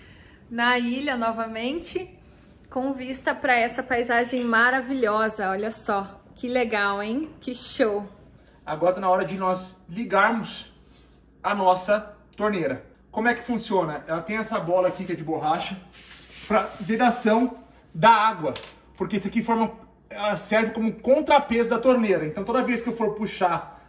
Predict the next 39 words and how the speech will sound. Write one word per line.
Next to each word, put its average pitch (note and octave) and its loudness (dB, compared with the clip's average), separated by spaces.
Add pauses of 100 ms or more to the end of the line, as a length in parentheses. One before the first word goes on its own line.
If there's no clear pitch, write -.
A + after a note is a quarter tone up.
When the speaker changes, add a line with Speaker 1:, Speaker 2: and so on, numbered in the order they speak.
Speaker 2:
a E3 -4
torneira F3+ 2
aqui, E3+ -8
o E3 -8
bico D#3+ -10
da F3+ -2
torneira, G#3 0 (240)
isso F#3+ -6
aqui G#3+ -6
serve A3+ -2
de A3+ -4
balanço B3 0
pra A#3+ -2
tá A3 -2
puxando A#3 -2
de A#3+ -2
volta. G#3 2 (360)
Porque G3 -6
se - -6
nós A3+ 0
puxarmos G3+ 0
aqui F#3+ -4
como F3+ -6
tá F3 -2
agora, G3+ 2
ó, E3 2
tá - -18
vendo? F#3 -10
Não F#3+ -8
volta. - -4 (200)
Então F#3+ -6
essa, F#3+ -6
esse G3 -2
peso F#3+ 2
aqui G#3+ -6 (200)
serve G#3+ 0
justamente A3 0
pra C4+ 4
isso. F3+ -2